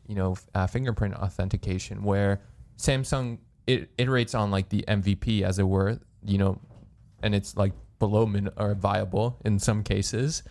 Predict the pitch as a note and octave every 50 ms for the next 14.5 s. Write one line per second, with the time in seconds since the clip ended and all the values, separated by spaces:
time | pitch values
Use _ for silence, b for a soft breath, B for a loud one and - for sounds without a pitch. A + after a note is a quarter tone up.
0 | b b b b b b - A2+ A2+ A#2 A2+ A2 G#2+ B2+ B2+ C#3 A#2+ G#2+ - C3+
1 | C3 C#3 - - A#2 - - - - G#2+ A#2 A#2 A2+ G#2 - G#2 G2+ G2 G#2 G2+
2 | G2 G2+ G2+ G2+ G#2+ - - - G#2+ G2 G2+ G2+ G2 - - A2+ G2+ G2 - -
3 | F2 F#2+ F#2 G2 F#2+ - - b b b b b - D3+ F3 - - - G2+ G2+
4 | - - - - G2 - E2+ G2 G2 - G#2+ G#2 G#2+ G#2 G2+ G2 G#2+ G#2 F#2+ -
5 | - - - - G2+ F#2+ F2+ - F#2+ F#2+ F#2+ - C#3+ E3+ D#3+ D3 - - A2+ G2+
6 | - A2+ G2+ - G2 F#2+ - - - - F#2 F#2 - - G#2 G2 G2 - b b
7 | b b b b b G2+ G#2 F#2+ G2 G2+ - - F#2+ F#2 F#2 - - G#2 F#2+ G2
8 | F#2 F#2 - - - G2 G2 G#2 G#2+ - - A#2 G#2 - - - - G#2+ G2 -
9 | A2 G2 F#2 F#2 - b b b b b b - - G#2+ G2 - G2+ G2 G2 G2
10 | G2 - - G2 G2 G2 G2 G2+ G2 G2+ G#2 G#2 G#2+ G#2+ G#2 G#2+ G2 G2+ G#2 G2
11 | - - - G#2 G2+ G2+ G2+ G2+ G2 D#2+ - - B2 A#2 A2+ G#2+ - A#2 G2+ F#2+
12 | F#2 G2 - G#2 G2+ G2 - - G#2 G2 - G2 G2 F#2+ G2 - - - - G#2+
13 | G#2 G2 - G2 G2 G2 - - - - C3+ G2 F2+ G2 G2 - F#2+ - - G2+
14 | F#2 G2 F#2 E2+ F#2 G2+ - - -